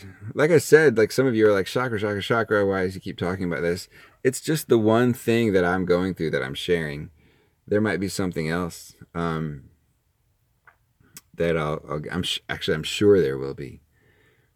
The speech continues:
other things. Like, uh, yeah, I can't wait to share with you what the, like, the Baptist, uh, uh, preacher told me the other day.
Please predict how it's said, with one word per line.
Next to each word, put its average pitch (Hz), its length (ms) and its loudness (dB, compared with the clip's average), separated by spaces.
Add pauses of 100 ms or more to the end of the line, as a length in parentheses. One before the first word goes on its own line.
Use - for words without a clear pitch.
(220)
other 82 200 -4
things. 71 560 -10 (220)
Like, 78 420 -8
uh, 67 400 -8 (1000)
yeah, 139 120 -4
I 123 60 -6
can't - 180 -6
wait 139 120 -2
to - 60 -8
share 113 240 0
with 104 160 0
you 95 160 -4
what 90 220 -4
the, 78 140 -8
like, 87 200 -8
the 80 100 -10
Baptist, 78 600 -8
uh, - 300 -10 (600)
uh, - 200 -12
preacher 78 460 -6 (100)
told 76 200 -6
me 76 120 -8
the 71 120 -8
other 71 160 -8
day. 76 260 -14